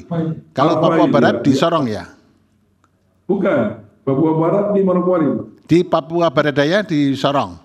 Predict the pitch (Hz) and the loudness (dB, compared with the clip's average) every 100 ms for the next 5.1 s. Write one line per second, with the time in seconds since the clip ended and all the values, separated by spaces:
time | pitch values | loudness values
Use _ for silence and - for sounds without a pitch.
0 | _ _ _ _ _ _ _ _ 165 175 | _ _ _ _ _ _ _ _ -2 0
1 | 151 151 156 160 160 175 185 170 151 131 | 0 0 0 0 0 0 0 0 0 -2
2 | 110 110 - 120 113 - 113 107 98 95 | -4 -8 -8 -8 -6 -6 -4 -6 -10 -14
3 | 95 _ _ _ 120 135 139 - 123 127 | -18 _ _ _ -4 -4 -4 -14 -6 -2
4 | 131 135 151 131 117 107 101 104 113 120 | -2 -4 -4 -4 -4 -6 -8 -6 -6 -6
5 | 101 | -8